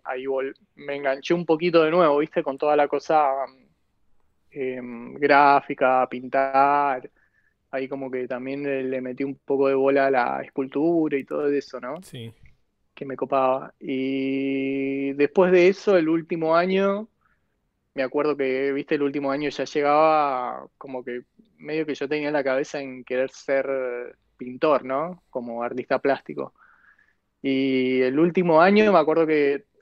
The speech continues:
Speaker 1: tuve como, teníamos una materia que era diseño gráfico. Y, y ahí como que me copé y dije, nada, esto es como,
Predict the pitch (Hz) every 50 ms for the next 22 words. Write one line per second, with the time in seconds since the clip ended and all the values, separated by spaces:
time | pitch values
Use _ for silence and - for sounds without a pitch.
0 | - _ _ _ - - 156 151 156 151 147 143 - 151 139 139 135 135 135 135
1 | 135 135 - 139 139 143 147 151 143 - - 156 151 147 143 143 143 139 139 139
2 | 135 131 135 - 170 160 156 165 175 175 165 - 151 139 135 139 139 135 135 131
3 | - - 156 147 139 139 151 156 139 - - 139 - - - _ _ _ _ _
4 | _ _ _ _ - 139 131 127 127 131 127 135 147 170 - _ _ _ _ _
5 | _ _ _ _ _ _ _ - 147 135 143 143 - 156 151 147 139 143 135 139
6 | 139 143 139 - 147 143 - 180 180 185 185 190 202 233 - _ _ _ _ _
7 | _ _ _ _ _ _ _ _ - 139 135 135 131 131 131 131 131 131 - -
8 | - 143 135 123 127 123 127 135 139 - - - - - 135 139 135 120 120 -
9 | - - - 135 - - 147 - - 139 131 135 139 139 143 147 -